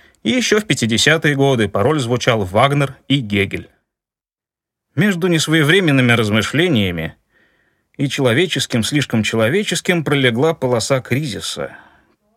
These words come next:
когда я как бы менял кожу. Тоже и физически, годами я жил в ближайшем соседстве со смертью. Это было моим величайшим счастьем. Я забыл, я пережил себя.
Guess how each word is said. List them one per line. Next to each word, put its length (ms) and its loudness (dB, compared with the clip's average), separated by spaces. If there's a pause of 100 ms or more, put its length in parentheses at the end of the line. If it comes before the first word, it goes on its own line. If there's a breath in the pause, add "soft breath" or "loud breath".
(140)
когда 380 0
я 60 0
как 180 -2
бы 100 0
менял 320 2
кожу. 360 -6 (1200)
Тоже 280 0
и 20 2
физически, 580 0
годами 460 2
я 140 4
жил 200 2
в 60 -2
ближайшем 500 2
соседстве 560 -2
со 160 -4
смертью. 580 -8 (800)
Это 300 -4
было 300 2
моим 240 4
величайшим 640 2
счастьем. 640 -2 (580)
Я 240 2
забыл, 540 0 (380 loud breath)
я 320 2
пережил 500 -2
себя. 420 -8